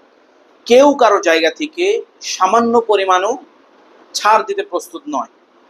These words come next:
অথচ এই রাজনৈতিক দলগুলোই কিন্তু একটা সময় দুহাজার চব্বিশ সালের আগে যে আওয়ামী লীগের সাড়ে পনেরো বছর সময়, সেই সময়ে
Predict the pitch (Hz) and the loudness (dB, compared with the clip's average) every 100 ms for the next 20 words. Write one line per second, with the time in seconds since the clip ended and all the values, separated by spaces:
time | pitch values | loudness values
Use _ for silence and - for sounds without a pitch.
0 | _ _ _ 190 202 262 202 196 - - | _ _ _ 0 2 0 0 -2 -2 -12
1 | _ _ _ _ 247 294 311 277 233 214 | _ _ _ _ 0 2 4 4 2 -2
2 | 208 208 - 180 170 160 180 185 165 151 | -8 -8 -4 -2 -2 -2 -4 -6 -12 -10
3 | 156 147 147 - 160 180 214 _ _ _ | -8 -8 -10 -6 -2 -2 -2 _ _ _
4 | _ _ _ _ _ _ - 180 180 175 | _ _ _ _ _ _ 0 2 2 0
5 | 185 180 208 196 - 175 170 175 180 - | -2 -6 -10 -8 0 2 2 2 0 -6
6 | _ _ - 185 202 190 160 165 156 - | _ _ -2 0 2 0 0 -2 -4 -8
7 | _ _ _ _ - 175 190 190 185 175 | _ _ _ _ -2 2 2 2 0 -2
8 | - 190 - 196 180 165 156 147 - 147 | 0 0 0 -2 -2 -2 -4 -8 -12 -8
9 | 165 202 _ _ _ - - 233 233 185 | -8 -10 _ _ _ -10 0 2 2 0
10 | 165 170 | -2 -4